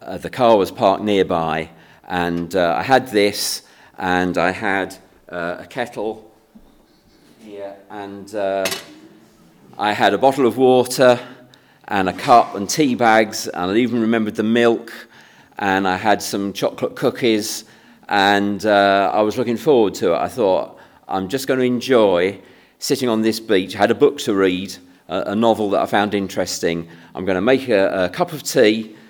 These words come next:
It's not gonna be out of a flask. It's gonna be a fresh cup of tea, and I'm just gonna enjoy it and enjoy the time and the space." And, uh,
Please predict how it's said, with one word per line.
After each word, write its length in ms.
It's 120
not 140
gonna 160
be 160
out 180
of 60
a 80
flask. 520
It's 100
gonna 120
be 100
a 40
fresh 300
cup 160
of 60
tea, 400
and 220
I'm 100
just 200
gonna 140
enjoy 540
it 280
and 100
enjoy 340
the 120
time 420
and 100
the 80
space." 560
And, 460
uh, 260